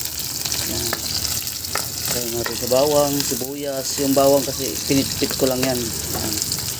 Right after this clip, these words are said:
Yan. Yan, mga lods. Tapos, lagyan natin ng ito, mga lods, oh. Yan,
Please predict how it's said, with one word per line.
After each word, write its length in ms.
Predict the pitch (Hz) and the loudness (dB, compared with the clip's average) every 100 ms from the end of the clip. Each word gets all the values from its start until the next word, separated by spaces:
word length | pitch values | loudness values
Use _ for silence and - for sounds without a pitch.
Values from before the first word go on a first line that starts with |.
| - - - - - - - - - 113 | -6 -4 -4 -4 -4 -6 -6 -4 -4 -4
Yan. 360 | 113 117 123 120 110 - - - - - - - - - - - - - - - - - - 117 | -2 -2 -2 -2 -6 -8 -8 -4 -4 -4 -4 -4 -4 -4 -4 -4 -4 -4 -6 -6 -6 -6 -4 -4
Yan, 100 | 113 | -4
mga 160 | 113 113 120 | -2 0 0
lods. 220 | 117 110 - - - - - 120 | 0 -2 -6 -6 -4 -2 -2 0
Tapos, 500 | 120 - 117 117 117 - - - - - 120 | 0 0 0 0 0 -4 -6 -6 -8 -6 -4
lagyan 300 | 120 117 131 | -4 -2 -2
natin 320 | 127 120 117 | -2 -2 -2
ng 240 | 120 123 131 123 - - - - - - - - - - | 0 0 -2 -2 -6 -6 -6 -8 -8 -8 -8 -8 -8 -6
ito, 180 | 120 139 | 0 2
mga 220 | 131 127 127 | 4 4 4
lods, 160 | 117 113 | 2 -2
oh. 60 | 113 - - - - - - - - - - - - - - | -6 -8 -8 -8 -8 -8 -6 -8 -8 -10 -10 -10 -10 -10 -4
Yan, 560 | 117 131 151 151 143 | 0 2 2 2 2